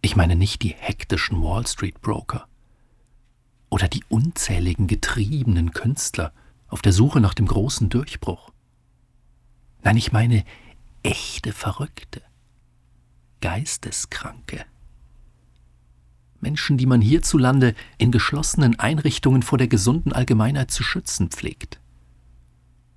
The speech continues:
Wenn die Sonne über dem nimmermüden Manhattan unterging, bildeten diese Freigeister quasi die Nachtschicht des Wahnsinns. Während sie tagsüber an mysteriösen Plätzen schliefen,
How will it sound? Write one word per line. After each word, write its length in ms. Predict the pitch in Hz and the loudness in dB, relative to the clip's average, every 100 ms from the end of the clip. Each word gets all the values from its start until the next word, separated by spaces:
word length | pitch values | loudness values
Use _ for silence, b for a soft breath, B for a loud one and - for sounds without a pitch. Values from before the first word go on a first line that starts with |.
| _ _ _ _ _ _ - | _ _ _ _ _ _ -4
Wenn 140 | 87 | -2
die 160 | 80 90 | 0 -2
Sonne 600 | 80 - 85 104 95 90 | -4 -4 0 2 2 -2
über 200 | - - | -6 -6
dem 220 | - 92 80 | -6 -4 0
nimmermüden 720 | 92 139 110 85 107 131 98 | 0 2 2 2 0 2 0
Manhattan 460 | 87 80 - - | 2 0 0 -2
unterging, 560 | 104 147 127 110 107 104 b b b b b b b b _ - - | 0 0 0 2 2 2 b b b b b b b b _ -18 -4
bildeten 380 | 165 185 - 156 | -2 -2 -2 0
diese 240 | 156 143 | 2 2
Freigeister 800 | 131 - - 160 170 156 151 156 | 0 -4 -6 -4 -2 -2 -2 -2
quasi 320 | - 135 156 | -2 0 0
die 140 | 147 151 | 2 0
Nachtschicht 580 | 170 - - - - | 0 -6 -6 -4 -4
des 180 | - - | -4 -6
Wahnsinns. 600 | 104 98 107 110 107 - _ _ _ _ _ _ _ _ _ _ _ _ _ _ _ _ _ _ _ _ | -6 -6 -6 -8 -8 -12 _ _ _ _ _ _ _ _ _ _ _ _ _ _ _ _ _ _ _ _
Während 260 | 226 180 131 | -4 0 2
sie 140 | - | 2
tagsüber 760 | - - 139 - 131 113 107 101 | 0 -2 -4 -2 0 4 4 2
an 140 | 85 | 2
mysteriösen 800 | 82 - 104 90 92 104 127 85 | 2 0 -2 0 0 0 0 -2
Plätzen 420 | - - - - | -2 -6 -4 -2
schliefen, 540 | - - 117 120 110 | 0 0 0 2 0